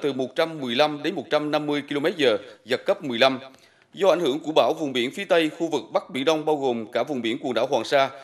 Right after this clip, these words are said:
có gió mạnh cấp mười một, cấp mười hai, vùng gần tâm bão đi qua cấp mười hai, mười ba, giật cấp mười lăm, biển động dữ dội.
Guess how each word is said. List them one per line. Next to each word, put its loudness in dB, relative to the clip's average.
có -2
gió 4
mạnh -4
cấp -2
mười -2
một, -2
cấp -2
mười -2
hai, 0
vùng -4
gần 2
tâm -2
bão 0
đi -6
qua 2
cấp -6
mười -4
hai, -2
mười -10
ba, 4
giật -2
cấp -2
mười -4
lăm, 2
biển -6
động 2
dữ -4
dội. 2